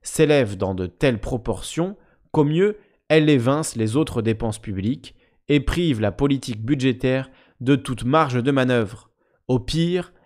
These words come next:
elle amène en un clin d'œil l'État au seuil du défaut.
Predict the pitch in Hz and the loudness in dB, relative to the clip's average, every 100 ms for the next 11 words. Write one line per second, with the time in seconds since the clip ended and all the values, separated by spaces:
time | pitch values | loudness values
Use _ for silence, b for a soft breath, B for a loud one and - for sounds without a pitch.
0 | _ 147 147 143 147 131 - 117 117 185 | _ 4 4 4 2 0 -2 -2 2 2
1 | 190 147 127 107 98 101 - b _ 123 | 2 0 0 2 0 -2 -10 b _ 2
2 | 143 - 113 107 - 120 110 - 135 127 | 2 2 0 -2 -4 -6 -4 -2 4 4
3 | 127 - _ 127 123 147 - 143 120 - | 2 -6 _ -4 2 2 2 0 -2 -4